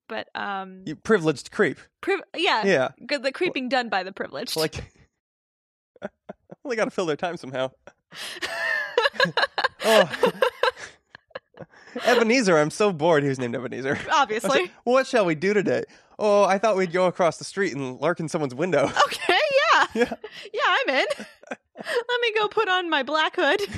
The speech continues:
Speaker 2: <laughs> Yes. Wear your finest black overcoat. <laughs>
Speaker 1: I guess still wear a top hat.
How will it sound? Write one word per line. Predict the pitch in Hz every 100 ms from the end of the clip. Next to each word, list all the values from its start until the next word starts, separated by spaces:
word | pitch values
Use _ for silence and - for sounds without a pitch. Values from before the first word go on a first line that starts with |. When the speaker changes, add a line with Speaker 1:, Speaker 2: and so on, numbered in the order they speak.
| 202
Speaker 2:
<laughs> | 247 - - - _ - - - - - 165 202 233 _
Yes. | 247 220 - - _
Wear | 233 277
your | 262
finest | 208 214 208 202 -
black | 131 143 226 -
overcoat. | 135 131 127 - - -
<laughs> |
Speaker 1:
I | - - 554 - - 554 - - - _ _ _ _ _ _ _ _ _ _ - - _ - - 466 539
guess | 622 - -
still | - - 220 196
wear | 190
a | 196
top | - 185 -
hat. | 269 320